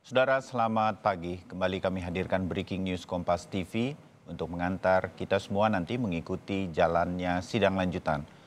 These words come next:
untuk kasus obstruction of justice atau perintangan penyidikan terhadap pembunuhan Brigadir Joshua yang akan berlangsung di Pengadilan Negeri Jakarta Selatan. Agenda hari ini nanti adalah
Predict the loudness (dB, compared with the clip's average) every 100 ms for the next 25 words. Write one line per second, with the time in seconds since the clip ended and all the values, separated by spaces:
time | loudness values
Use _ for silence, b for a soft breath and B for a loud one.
0 | B -10 -4 -2 -4 0 2 2 0 -4
1 | -2 -4 0 0 0 -2 -2 -2 -4 0
2 | 0 0 -2 -2 0 0 0 -2 0 0
3 | 0 -2 -4 -4 -4 2 2 2 -2 0
4 | 4 2 2 -6 -4 -2 -2 0 0 0
5 | 0 0 0 -2 0 0 0 0 -2 -4
6 | B B -6 -2 0 4 4 4 2 2
7 | 0 0 2 4 4 4 2 2 4 4
8 | 2 0 2 2 2 -2 -6 B B B
9 | B 6 8 8 6 4 4 6 4 4
10 | -4 B B 2 4 8 8 8 8 8